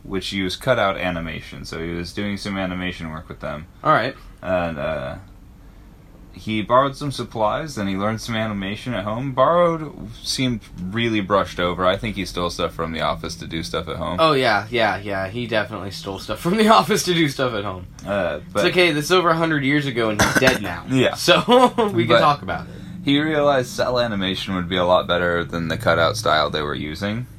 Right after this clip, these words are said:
Speaker 2: Yeah.
Speaker 1: Um, but he couldn't convince his boss, so he <laughs> started a new company with a, a coworker of his named Fred Harman.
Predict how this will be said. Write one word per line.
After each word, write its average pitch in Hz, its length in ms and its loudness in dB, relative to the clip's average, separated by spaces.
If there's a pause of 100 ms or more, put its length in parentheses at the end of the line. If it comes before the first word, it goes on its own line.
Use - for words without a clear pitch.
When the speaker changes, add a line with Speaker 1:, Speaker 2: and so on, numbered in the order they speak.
(200)
Speaker 2:
Yeah. 139 240 2 (240)
Speaker 1:
Um, 82 400 -2 (640)
but 98 100 2
he 101 80 2
couldn't 139 220 0
convince 127 320 0
his 107 120 -4
boss, 85 520 2 (600)
so 95 600 4
he 117 200 -4
<laughs> - 100 0
started 143 280 6
a 135 80 4
new 120 180 2
company 98 440 2
with 85 280 -2
a, 90 440 -2
a 92 160 0
coworker 104 480 0
of 90 80 -6
his 90 200 -4
named 85 200 -4
Fred 95 240 0
Harman. 76 720 -2